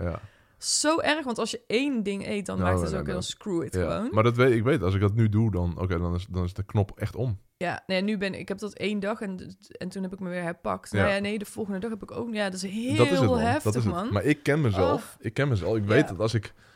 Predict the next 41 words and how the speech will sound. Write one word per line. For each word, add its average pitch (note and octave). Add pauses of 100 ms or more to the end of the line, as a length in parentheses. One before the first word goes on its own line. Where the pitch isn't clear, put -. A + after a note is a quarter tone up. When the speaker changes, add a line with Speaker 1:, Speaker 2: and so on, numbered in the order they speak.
(220)
Speaker 1:
dat A#2+
is -
gewoon, D#3+ (160)
ik -
kan D3
niet C#3+
achtennegentig -
procent, G#2+
het G#2+
moet G#2
honderd B2+
procent. G2+
En G2 (520)
dat A#2
is D3
gewoon G#2+
mijn G#2+
grootste A#2+
inzicht G#2
van G2
mijn F2+
leven G2+
geweest -
gewoon. G1+ (140)
Van, -
Speaker 2:
Ja. D#3
Speaker 1:
oké, A#2 (120)
jij G#2+
bent A2+
gewoon G#2
zo G2
dat F#2+
je G#2+
honderd G2+
procent D3+
moet. - (180)
Speaker 2:
Ja. - (100)
Speaker 1:
Punt. E3 (320)
Speaker 2:
Ja. F#3 (300)
Speaker 1:
En, G#2
ehm, F#2